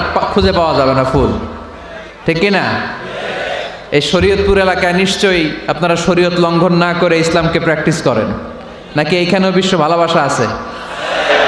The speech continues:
হ্যাঁ, আছে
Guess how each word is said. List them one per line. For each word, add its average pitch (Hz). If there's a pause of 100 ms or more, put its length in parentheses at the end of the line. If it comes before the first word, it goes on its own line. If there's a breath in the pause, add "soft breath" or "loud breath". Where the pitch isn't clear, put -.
(540)
হ্যাঁ, 214 (3500)
আছে 160